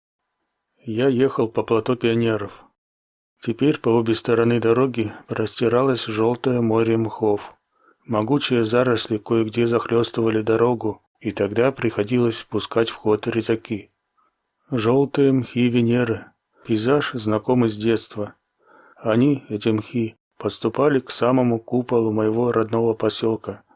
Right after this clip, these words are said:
Дубово. И как когда-то в детстве,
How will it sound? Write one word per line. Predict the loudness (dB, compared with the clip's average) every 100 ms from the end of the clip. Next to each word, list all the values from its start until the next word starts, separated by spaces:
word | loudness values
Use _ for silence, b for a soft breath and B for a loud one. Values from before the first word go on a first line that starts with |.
| _
Дубово. | -4 0 0 0 -2 -4 -14 _ _ _ b b
И | -4 0 0
как | 0 -2 -2 -6
когда-то | -2 2 2 2 -2
в |
детстве, | 2 0 0 -10 -10 -10